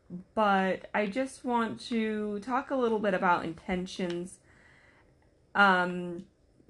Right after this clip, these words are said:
putting things out to the universe, saying, "Universe, you know, show me, give me, I trust you," et cetera. Washing machine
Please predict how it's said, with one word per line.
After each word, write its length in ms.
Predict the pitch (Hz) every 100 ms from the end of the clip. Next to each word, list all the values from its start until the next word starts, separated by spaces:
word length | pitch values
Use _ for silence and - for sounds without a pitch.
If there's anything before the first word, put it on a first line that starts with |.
| _ - - _ _ -
putting 720 | - 269 254 247 247 233 - - - -
things 380 | 196 254 226 214
out 200 | 214 -
to 80 | 196
the 100 | 202
universe, 1000 | 190 190 185 185 185 190 - - - -
saying, 420 | - - 196 190
"Universe, 840 | 208 220 220 220 214 220 - - - - - _ _ - - - _ _ _ -
you 180 | 190 196
know, 360 | 175 170 175 - _ _ - _ _ _ -
show 340 | - 233 214
me, 280 | 208 202 202
give 320 | 196 180 185
me, 560 | 190 180 170 170 170 226 - _
I 120 | 170
trust 520 | 165 175 160 - -
you," 440 | 160 151 151 147 147 - - - - - - - _ _ - - - - - _ - - - -
et 100 | 190
cetera. 500 | - 190 190 294 427 - - - - - - - - - - - - - 302
Washing 340 | 190 - - 151
machine 380 | - - 180